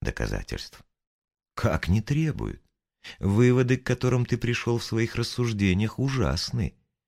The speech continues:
Но нельзя заставить себя веровать из страха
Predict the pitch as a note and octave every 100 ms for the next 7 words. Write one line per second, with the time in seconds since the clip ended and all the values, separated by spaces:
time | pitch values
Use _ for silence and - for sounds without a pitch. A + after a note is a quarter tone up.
0 | _ _ - F#2+ E2 - - G2+ F2 C#2+
1 | D#2 B2+ D3+ - A#2 E2+ - F2+ E2 D#2+
2 | - - E2 G2 E2+ E2 - - D#2 -
3 | - G2+ F#2 C#2+ - A#1+